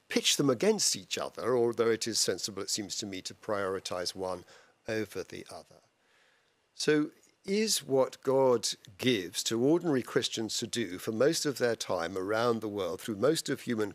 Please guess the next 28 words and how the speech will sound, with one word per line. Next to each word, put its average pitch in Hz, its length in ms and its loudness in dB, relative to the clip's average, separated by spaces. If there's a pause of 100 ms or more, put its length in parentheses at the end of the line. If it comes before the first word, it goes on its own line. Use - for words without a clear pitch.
history 104 380 -2
in 92 100 -8
most 113 240 -2
cultures, 95 420 -6
a 98 60 -8
waste 95 280 -6
of 80 100 -16
time? - 380 -12 (760)
Well, 127 140 -10
clearly 135 400 -6
not. 170 520 -10 (760)
And 131 120 0
does 151 220 6
God 131 320 4
do-, 131 240 4
not 139 200 2
care 104 480 4
about 98 400 -2
what - 320 -4
Christians 104 480 -4
do 101 340 -2
with 131 240 0
their 95 160 -4
time 90 340 -6
and 101 80 -10
with 117 160 -6
the 107 80 -10
character 107 600 -2